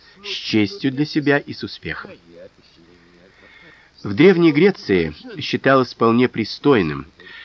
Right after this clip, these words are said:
когда человек знатного рода делал из этого своё ремесло. Он поделился своим замыслом с трагическим актёром Аристоном. Этот последний был хорошего рода, притом богат,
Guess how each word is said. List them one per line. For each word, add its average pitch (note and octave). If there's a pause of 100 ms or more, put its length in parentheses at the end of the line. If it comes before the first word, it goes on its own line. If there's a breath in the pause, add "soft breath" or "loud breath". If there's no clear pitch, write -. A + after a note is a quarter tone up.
(120 loud breath)
когда G#2
человек G#2+ (100)
знатного F#2
рода G#2+ (440 loud breath)
делал B2
из A2+
этого C3
своё E2+
ремесло. G#2 (1300 loud breath)
Он G3 (120)
поделился D#3
своим B2
замыслом G#2+
с -
трагическим A#2+
актёром D3
Аристоном. C#3 (480 loud breath)
Этот D#3
последний D3
был F#2+
хорошего G#2
рода, E2+
притом A2+
богат, F2